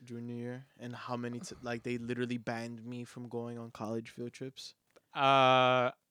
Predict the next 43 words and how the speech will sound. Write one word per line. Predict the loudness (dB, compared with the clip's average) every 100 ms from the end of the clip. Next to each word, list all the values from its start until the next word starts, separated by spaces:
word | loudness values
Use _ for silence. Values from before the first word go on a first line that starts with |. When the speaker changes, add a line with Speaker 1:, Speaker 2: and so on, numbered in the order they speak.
| 4
Speaker 2:
I | 4
remember | 6 4 4
when | 4 2
we | 2
went | 0 -2
to | -2
the | 0
new | 0 0
school. | -2 -2 -2 2
Speaker 1:
That | 8 10
was | 10 6
the | 2
best | 2 2 0
one. | -4 -4 -8 _
Speaker 2:
Dude, | 4 4 2 _ _ -2
I, | 2 4 2
we | 2 0
toured | 0 0 2 2
the | -2
new | 2 4 4
school | 2 0 0 2 2 0 _ _ _ _
for | -4
some | 2 4 4 4
reason. | 2 2 0
I | 0 0
don't | 0
know | 2
why | 4 6 6
they | 4 -2
tried | 0 -2 -2
to | -4
pitch | -6 -6
the | -6
new | -6 -6
school | -6 -6 -6
to | -4 -6
us, | -6
given, | -4 -4 -4 -4
like, | -4 -4
how | -2 -2
expensive | -2 -4 -4 -4 -4 -6
it | -6
is. | -8 -10